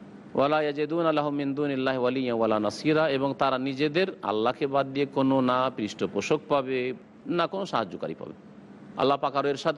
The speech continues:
করছেন মুনাফিকদের সম্পর্কে, এসব মুনাফিকদের মুখোশ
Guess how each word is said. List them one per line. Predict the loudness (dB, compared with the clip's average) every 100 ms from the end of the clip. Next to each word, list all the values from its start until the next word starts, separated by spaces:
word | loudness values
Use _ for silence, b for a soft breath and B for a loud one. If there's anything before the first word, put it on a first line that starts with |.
| 0
করছেন | 0 0 0 -4 -16 -4
মুনাফিকদের | 2 2 2 0 0
সম্পর্কে, | 0 -4 -4 -4
এসব | -2 -2
মুনাফিকদের | 0 0 0 0 0 0 0 -6 -20 -20 -20 -20 -10
মুখোশ | 2 4 4 2